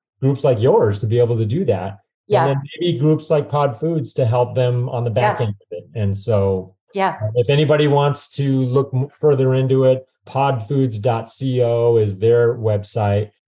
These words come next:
Speaker 1: There's actually a great little link on the Pod Foods website that is what I call, um, it's an, a cost calculator. So
Speaker 2: Oh,
Speaker 1: you
Speaker 2: cool.
Speaker 1: can currently, if,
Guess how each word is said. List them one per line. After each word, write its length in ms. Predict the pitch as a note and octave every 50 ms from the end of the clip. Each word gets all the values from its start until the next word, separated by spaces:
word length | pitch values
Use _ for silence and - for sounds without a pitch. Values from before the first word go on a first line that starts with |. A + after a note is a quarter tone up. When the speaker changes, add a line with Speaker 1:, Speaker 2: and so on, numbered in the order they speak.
| _
Speaker 1:
There's 260 | G#2+ B2 B2 B2 G#2+
actually 400 | C#3 C#3+ E3+ F3 - G3+ G#3 F3+
a 100 | D#3+ C#3
great 460 | A#2 G2+ A2+ B2 C3 C#3 D3+ F3 E3+ E3
little 420 | C#3+ D3 D3 C#3+ C#3 C3+ C3 B2+
link 260 | C3 C3+ C#3 C#3+ -
on 240 | C#3+ B2+ B2 A#2+ A#2+
the 100 | A#2+ A2
Pod 320 | G#2 - B2+ B2+ A#2+ G2+
Foods 220 | - C3+ B2+ A2 G#2
website 540 | G2+ A#2+ A#2+ A#2+ A#2 - C3+ A#2 A2 G2+ -
that 220 | A#2 A#2 A2 - _ -
is 180 | A#2+ G#2 G#2
what 220 | G#2 G#2+ A#2 A2 A2
I 100 | G#2+ G#2
call, 340 | G#2 - A#2+ A#2 A2+ A2
um, 300 | G#2+ G#2 G2+ G2 G2 G2+ G2+
it's 180 | A2+ A2 G#2
an, 260 | A2+ G#2 G2 G2 G2+ - _ _ _ _
a 60 | - G#2+
cost 460 | G2+ - - C3+ B2 A2+ - - -
calculator. 840 | - - A2+ A#2+ G#2+ - B2 G#2+ G#2 G2+ G2 F#2 F#2 F2+ E2+ - _ _ _ _ _
So 120 | _ _ A#2 D4+
Speaker 2:
Oh, 60 | E4
Speaker 1:
you 60 | -
Speaker 2:
cool. 160 | - A4+ F#4 B2
Speaker 1:
can 120 | A2 - - - -
currently, 560 | E3+ F3+ F3+ E3+ D3 C#3+ C#3 C3 B2 A2 G#2 _ _ _
if, 180 | C3 B2+ G#2+